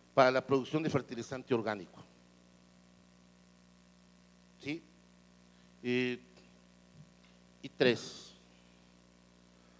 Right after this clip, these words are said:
¿cómo se está participando y regulando, ya no me diste forma de generar el contexto, el modelo de agricultura por contrato? Gracias.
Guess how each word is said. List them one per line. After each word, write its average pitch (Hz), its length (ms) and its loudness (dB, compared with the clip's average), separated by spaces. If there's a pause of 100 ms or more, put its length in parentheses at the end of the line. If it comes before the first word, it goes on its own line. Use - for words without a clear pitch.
(200)
¿cómo 202 260 6
se 175 120 0
está - 380 2
participando 139 960 0 (600)
y 139 100 0
regulando, 135 840 0 (1200)
ya 131 140 -4
no 123 280 -4
me 104 80 -4
diste 113 300 -4
forma 117 240 -4
de 90 180 -6 (240)
generar 107 240 -2
el 113 120 -2
contexto, 127 600 -4 (520)
el 147 160 4
modelo 156 400 8
de 143 80 8
agricultura 131 580 6
por 117 220 0
contrato? 104 480 -4 (340)
Gracias. 113 440 -2